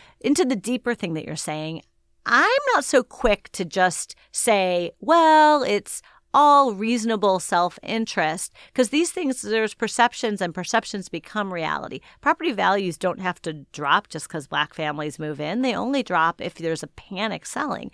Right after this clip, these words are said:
So people's decisions lead to these outcomes. They are not, they are not inevitable, as Shaker has, the Shaker story has pro-, proven, is that we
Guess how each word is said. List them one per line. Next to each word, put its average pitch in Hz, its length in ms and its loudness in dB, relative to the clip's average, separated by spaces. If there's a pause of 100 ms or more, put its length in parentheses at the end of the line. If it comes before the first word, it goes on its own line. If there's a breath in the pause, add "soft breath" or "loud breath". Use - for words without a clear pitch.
(200 loud breath)
So - 160 2
people's 226 640 0
decisions 175 880 -4 (640 soft breath)
lead 226 640 0 (100)
to 214 140 2
these 160 280 -4
outcomes. - 720 -10
They 214 180 0
are 208 140 2
not, 214 520 0 (280 soft breath)
they 208 140 2
are 202 100 2
not 208 440 0
inevitable, 190 920 -4
as 185 260 0
Shaker 160 360 -6
has, 175 220 -8
the 180 120 -8
Shaker 165 320 -6
story 151 320 -6
has 156 160 -8
pro-, - 440 -8
proven, - 540 -4 (280 soft breath)
is 180 140 -4
that 190 200 0
we 190 380 -8